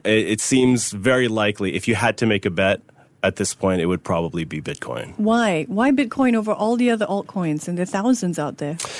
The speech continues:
Speaker 1: Yeah, I mean, Bitcoin is very, is, is very single purpose in what it's designed to do. And that's been a tremendous advantage to it. Ethereum, by comparison, you know, is much more flexible, has a lot more power in, in terms of things that it can do.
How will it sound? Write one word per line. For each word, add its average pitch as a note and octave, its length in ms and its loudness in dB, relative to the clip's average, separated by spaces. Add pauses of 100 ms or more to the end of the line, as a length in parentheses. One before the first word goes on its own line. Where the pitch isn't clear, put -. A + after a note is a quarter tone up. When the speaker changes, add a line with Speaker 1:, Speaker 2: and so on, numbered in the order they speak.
(160)
Speaker 1:
Yeah, D3 320 6
I C3+ 140 4
mean, D3 260 4
Bitcoin F3+ 500 2
is C#3+ 180 2
very, C3 340 4
is, - 480 -2
is A2+ 360 0 (100)
very C#3 220 2
single C3 440 0
purpose B2+ 500 0
in A#2+ 160 4
what G#2+ 140 2
it's - 120 -4
designed G2 420 0
to F2+ 100 -6
do. G2 320 0 (480)
And G#2 400 4
that's G#2+ 260 2
been A2+ 140 2
a A2 40 2
tremendous G#2 440 0
advantage G2+ 480 0
to D2+ 180 -2
it. D2 200 -4
Ethereum, A#2 540 4
by G#2+ 140 4
comparison, G2 920 0 (100)
you F#2 120 -2
know, F2 160 0
is E2 160 -2
much G2+ 300 0
more G2 100 2
flexible, G#2+ 640 0
has F2+ 180 0
a F#2 60 0
lot F#2 160 2
more F2+ 120 0
power F#2+ 400 0
in, F2 140 -2
in F2 160 -4
terms F#2+ 260 0
of F2+ 60 -8
things F#2+ 220 -2
that F#2 100 2
it F2+ 60 0
can F#2 180 -2
do. G2+ 300 2